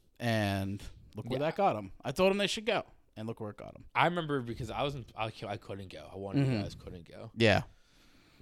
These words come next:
Speaker 1: But everybody, they, like, called me, and they're like, "Yeah, we're gonna cancel." And I was like, "All right." And I mean,
Speaker 2: And then, then we did the alumni
Speaker 1: it
Speaker 2: one
Speaker 1: was a
Speaker 2: next
Speaker 1: weight
Speaker 2: year.
Speaker 1: off my shoulders, though, because I wasn't excited about signing, but I felt it was, like, my obligation for going for, like, seven years <laughs> to formals. <laughs>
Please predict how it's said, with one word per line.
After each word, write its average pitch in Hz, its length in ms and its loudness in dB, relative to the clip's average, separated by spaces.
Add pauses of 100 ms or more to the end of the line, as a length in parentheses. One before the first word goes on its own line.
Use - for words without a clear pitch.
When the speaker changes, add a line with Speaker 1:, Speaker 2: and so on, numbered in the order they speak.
(140)
Speaker 1:
But 113 80 6
everybody, 120 320 8
they, 123 240 6
like, 120 160 6
called 113 260 6
me, 113 40 0
and 107 100 2
they're 101 80 2
like, 101 160 0
"Yeah, 104 240 6
we're 104 100 0
gonna 104 160 0
cancel." 92 580 -6 (240)
And 80 140 -10
I - 20 -8
was - 140 -8
like, 73 300 -10
"All 196 120 -2
right." 269 240 -4
And 131 120 -4
I - 20 0
mean, 143 240 2 (100)
Speaker 2:
And 143 80 -4
then, 143 140 4
then 131 80 2
we 135 80 2
did 127 140 0
the 117 60 2
alumni 110 280 -2
Speaker 1:
it 101 40 4
Speaker 2:
one 202 100 12
Speaker 1:
was 247 100 12
a 247 60 12
Speaker 2:
next 170 100 12
Speaker 1:
weight 170 120 12
Speaker 2:
year. 190 100 12
Speaker 1:
off 180 160 12
my 180 140 8
shoulders, 143 440 4
though, 147 140 8
because 131 260 2
I 110 40 6
wasn't 127 320 6
excited 117 500 6
about 120 280 8
signing, 123 400 4
but 113 120 4
I 104 80 2
felt 113 240 4
it - 20 4
was, 104 160 0
like, 104 140 -2
my 104 100 -2
obligation 104 720 4
for 107 140 -6
going 107 400 -2
for, 131 100 -2
like, 127 320 0 (540)
seven 107 420 2
years 104 420 2
<laughs> - 20 0
to - 100 10
formals. - 960 4 (440)
<laughs> 605 360 0